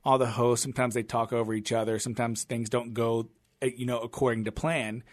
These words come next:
So it can be very hard to get into. But w-, once I framed it for myself,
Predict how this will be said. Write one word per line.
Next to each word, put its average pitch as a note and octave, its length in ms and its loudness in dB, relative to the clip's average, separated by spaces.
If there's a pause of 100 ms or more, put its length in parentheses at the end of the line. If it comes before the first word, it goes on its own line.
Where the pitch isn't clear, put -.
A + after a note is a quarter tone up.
(320)
So C#3+ 220 0
it C#3+ 40 -4
can E3+ 120 0
be C3 100 -4
very D3 460 2
hard B2 320 4
to A2 40 -2
get A2+ 200 -2
into. G2 420 -4 (880)
But C3 140 -2
w-, C#3 160 -10 (600)
once D3+ 320 2
I D#3 120 8
framed F#3+ 500 0
it G#2+ 160 -6 (340)
for - 160 -10
myself, A2+ 760 0